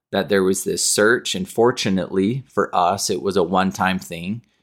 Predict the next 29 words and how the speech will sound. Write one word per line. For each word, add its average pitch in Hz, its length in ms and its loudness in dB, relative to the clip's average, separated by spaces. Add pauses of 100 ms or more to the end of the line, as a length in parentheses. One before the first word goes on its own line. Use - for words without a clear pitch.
And 98 200 2
as 95 220 0
we 104 100 2
had 95 260 2
the 113 60 -4
conversation, 98 960 0 (600)
um, 87 640 2 (280)
we 101 140 -4
found 90 360 0
out 87 380 0
that, - 180 -8 (220)
that 87 280 -2
our 90 120 -2
child 87 600 2
overheard 92 680 0
conversations 90 760 -2
at 117 180 4
school 98 600 2
about 87 360 2
sex 90 640 -2
and, 98 260 2
you 107 80 4
know, 87 160 -2
things 95 340 -4
like 120 180 0
that, 87 280 2
which - 280 -4
piqued - 400 -6
curiosity. 92 1040 0